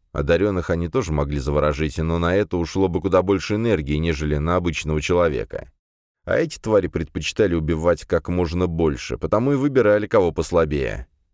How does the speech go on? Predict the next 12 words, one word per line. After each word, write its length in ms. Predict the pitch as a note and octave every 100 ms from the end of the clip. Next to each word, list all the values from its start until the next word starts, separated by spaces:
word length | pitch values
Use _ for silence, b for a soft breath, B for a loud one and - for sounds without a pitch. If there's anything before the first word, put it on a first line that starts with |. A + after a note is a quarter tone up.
| _
"Сань, 540 | - - C#3+ B2+ D#2 -
ну 220 | - A#2+ A#2
как 260 | D3 B2+
бы 300 | B2+ B2+ A#2
все", — 500 | F#2+ - E2 F2+ A2+ - _
сообщил 460 | - F2 D#2 F2+ D#2
в 60 |
моей 220 | D#2 D#2+ D2
голове 300 | E2 D#2+ D2+
Легион. 500 | D2+ D2+ C#2+ G#1+ - _ _ _
"Что 400 | - - A#2 F#2
все?" — 440 | - - G#2 A#1+